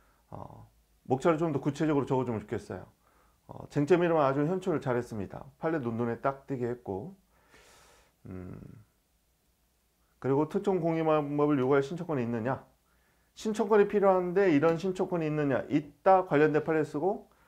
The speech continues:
마지막 사안포섭 들어갑니다. 음, 뭔가, 어, 복사가 잘못됐나요?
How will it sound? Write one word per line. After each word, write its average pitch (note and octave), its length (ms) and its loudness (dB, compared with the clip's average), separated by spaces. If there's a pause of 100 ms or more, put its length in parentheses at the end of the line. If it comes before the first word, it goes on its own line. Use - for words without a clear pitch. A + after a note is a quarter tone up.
(420)
마지막 C#3+ 380 2
사안포섭 F#3 460 0
들어갑니다. G2 640 -4 (2500)
음, G#2 840 -10 (920)
뭔가, C#3 520 0 (480)
어, A2 420 -14
복사가 F3 400 -6
잘못됐나요? C#3 1300 -6